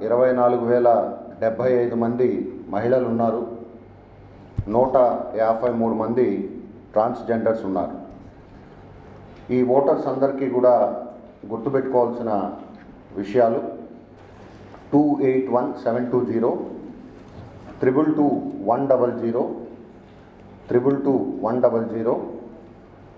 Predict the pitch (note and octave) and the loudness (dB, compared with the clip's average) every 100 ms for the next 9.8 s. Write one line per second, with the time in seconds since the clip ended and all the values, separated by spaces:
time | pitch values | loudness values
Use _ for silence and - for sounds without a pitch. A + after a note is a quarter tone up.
0 | - C3+ D#3+ D3+ D3 C#3 C#3 C3+ G2 - | -2 0 0 2 2 4 4 2 -4 -8
1 | - - A#2 A#2 A2 G2 E2 - - - | -12 -6 -2 0 0 -2 -2 -8 -12 -16
2 | - - - - - - - - - - | -20 -20 -20 -20 -20 -20 -20 -20 -20 -2
3 | C3+ C#3+ C#3 C#3 B2+ C3 C3+ - - A2 | 2 2 2 2 2 0 -2 -8 -10 -6
4 | A2+ A#2 - F#2 - - G2+ G#2+ C3 C3 | 0 0 0 -4 -6 -10 -4 -2 0 2
5 | C3 B2+ A2+ C#3 D#3 - - - - - | 2 2 2 4 4 2 -2 -6 -10 -6
6 | A#2+ C3+ C3+ B2+ B2 B2 B2 A#2+ A2+ A2 | -2 0 0 0 2 2 2 2 -2 0
7 | A#2 A2+ G#2+ B2 - - - - - - | -2 -2 -4 -4 -4 -10 -14 -18 -20 -20
8 | - - - A#2 C3+ C#3+ C#3 C#3 C3+ C3 | -20 -20 0 0 2 0 4 2 2 -2
9 | C#3+ C#3 C#3+ C3+ B2+ B2+ A#2+ A#2+ | -2 0 0 0 0 0 0 0